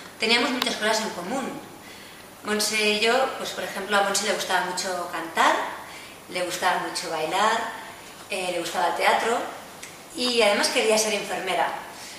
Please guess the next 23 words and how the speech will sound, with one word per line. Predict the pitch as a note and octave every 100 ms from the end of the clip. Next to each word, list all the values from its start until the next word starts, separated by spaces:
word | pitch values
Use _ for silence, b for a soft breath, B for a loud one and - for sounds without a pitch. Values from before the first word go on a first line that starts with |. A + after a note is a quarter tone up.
| B B B - - -
Y, | G#3 G3+ F#3+ F#3+
por | F#3
ejemplo, | G3+ A3+ G#3+ A#3
pues, | A3 - -
eh, | G3 F#3 F3 E3+
yo | F#3+
hago | F#3 F#3+
teatro, | F#3 F#3+ - B3 D4
estudio | - G#3 F#3+
teatro | F#3 F#3 F#3 F#3+ F3+ F3
aquí | F3 G3+
en | F#3+
Barcelona, | F3+ F#3 B3 C4+
en | G#3
una | F#3
escuela | - B3+ B3
que |
se | B3 F#3
llama | F3 F3+
Eolia, | A3+ A#3 A#3+ C4
estoy | - F#3
en | F3+
primer | F3 E3+